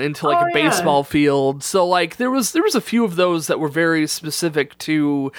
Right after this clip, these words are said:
Speaker 1: that city that is a big deal. Um,
Speaker 2: Yeah.
Speaker 1: but,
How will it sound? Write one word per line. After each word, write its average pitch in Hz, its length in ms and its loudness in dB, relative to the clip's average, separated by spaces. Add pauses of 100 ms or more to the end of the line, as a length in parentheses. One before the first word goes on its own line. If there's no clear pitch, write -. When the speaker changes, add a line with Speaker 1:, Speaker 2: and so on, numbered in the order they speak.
(180)
Speaker 1:
that 160 240 -4
city 170 540 -2
that 156 440 -2
is 147 180 -4
a 147 40 -2
big 131 240 -4
deal. 147 440 0 (380)
Um, 156 280 2
Speaker 2:
Yeah. 180 200 -2 (460)
Speaker 1:
but, 143 480 0